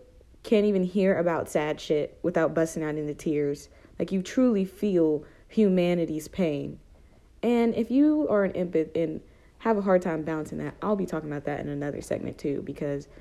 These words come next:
while that's good to be so tapped into humanity, it also can just be way too much.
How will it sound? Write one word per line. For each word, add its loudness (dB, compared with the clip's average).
while 2
that's 4
good 4
to 0
be 0
so 6
tapped -2
into 0
humanity, -6
it -2
also 0
can -8
just -12
be -4
way -2
too -8
much. -10